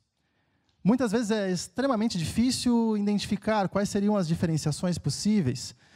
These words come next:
se grafite, piche, piche e grafite são realmente diferentes, ou se eles seriam a mesma coisa,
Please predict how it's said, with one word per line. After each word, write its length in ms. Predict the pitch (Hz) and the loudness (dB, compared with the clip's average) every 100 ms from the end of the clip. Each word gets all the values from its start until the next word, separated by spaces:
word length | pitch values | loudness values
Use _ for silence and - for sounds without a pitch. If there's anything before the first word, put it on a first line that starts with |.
| - | -4
se 140 | 202 | 0
grafite, 420 | 180 180 233 - | 2 0 -2 -4
piche, 300 | - 226 185 | 0 0 0
piche 200 | - 190 | -2 -4
e 40 | 165 | -2
grafite 380 | 156 143 196 | -2 0 0
são 200 | 185 220 | 0 0
realmente 640 | 233 190 165 175 220 208 160 | 2 2 2 0 -2 -2 -4
diferentes, 1160 | 185 - 170 165 208 214 185 - 117 - - _ _ _ _ _ _ - | -4 -2 0 0 -2 -4 -6 -4 -6 -6 -14 _ _ _ _ _ _ -4
ou 180 | 190 240 | -2 0
se 100 | 208 | -2
eles 120 | 175 | -2
seriam 340 | 202 180 196 | 0 0 0
a 60 | 170 | -2
mesma 340 | 165 131 123 | -4 -2 -4
coisa, 720 | - 175 202 196 143 120 120 | -6 -6 -6 -6 -8 -10 -12